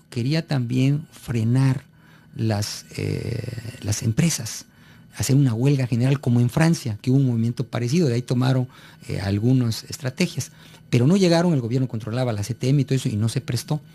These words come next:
Entonces, el gobier-, el, el, este movimiento en donde se estaba radicalizando, y, y est-, esto es histórico también, no lo, no lo quieren decir muchos, eran, la mayoría de los del Consejo Nacional de Huelga eran trotskistas, de los más violentos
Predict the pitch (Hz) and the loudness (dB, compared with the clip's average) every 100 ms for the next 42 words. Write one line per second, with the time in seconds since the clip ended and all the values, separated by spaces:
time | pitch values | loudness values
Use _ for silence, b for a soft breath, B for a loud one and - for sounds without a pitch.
0 | B B B B - 180 - 165 156 156 | B B B B -2 -2 2 2 2 2
1 | 208 190 175 139 135 135 131 160 190 175 | 2 2 0 0 0 0 -4 -2 0 2
2 | 147 147 139 139 143 143 - - 113 104 | 2 2 0 -2 -6 -8 -18 -10 -4 -4
3 | 110 113 104 101 107 143 165 147 127 - | 0 -2 -2 -6 -2 0 2 2 0 -4
4 | 107 - 120 127 127 110 98 104 - - | -4 -2 0 0 0 -2 -6 -10 -16 -20
5 | - - 185 - 220 - 220 262 - - | -18 -4 -2 0 -2 0 2 2 -2 -6
6 | 104 127 131 147 120 B B B 127 151 | -2 2 2 2 0 B B B 2 4
7 | 147 147 131 170 202 117 - 135 139 98 | 4 2 2 0 0 -2 0 2 0 -4
8 | 90 85 92 160 214 131 107 104 110 98 | -10 -8 0 2 2 0 -4 -8 -10 -4
9 | 151 127 113 123 117 131 131 127 127 120 | 0 0 -2 -2 0 0 -2 2 2 2
10 | 104 - - - - - - - 98 101 | -6 -10 -10 -10 -10 -14 -14 -6 -4 2
11 | 113 123 117 135 139 - - | 2 2 2 2 0 -8 -16